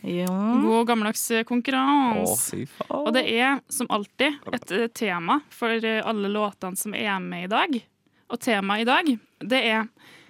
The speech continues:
Speaker 2: låter jeg aldri har hørt noen bruke når de går ned kirkegulvet,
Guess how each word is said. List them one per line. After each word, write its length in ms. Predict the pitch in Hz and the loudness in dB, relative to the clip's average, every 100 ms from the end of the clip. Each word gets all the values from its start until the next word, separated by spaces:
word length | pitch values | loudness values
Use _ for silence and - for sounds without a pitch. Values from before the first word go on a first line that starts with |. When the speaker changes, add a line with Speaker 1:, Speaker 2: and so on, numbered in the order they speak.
| _ _ - | _ _ -2
Speaker 2:
låter 460 | 277 311 226 - | 2 4 2 0
jeg 240 | 262 302 269 - | 2 2 0 -2
aldri 300 | 294 247 202 | 0 0 0
har 100 | 214 | 0
hørt 380 | 214 240 294 - - | 2 0 0 -6 0
noen 380 | 226 226 233 233 | 2 4 6 4
bruke 400 | 202 220 247 - | 4 0 -2 -2
når 160 | 220 220 | 0 2
de 240 | 220 214 | 2 0
går 260 | 202 202 196 | 0 0 0
ned 520 | 196 196 196 196 190 | 0 0 0 -2 -2
kirkegulvet, 680 | - 226 208 190 185 247 349 | -4 -4 -4 -4 0 0 -2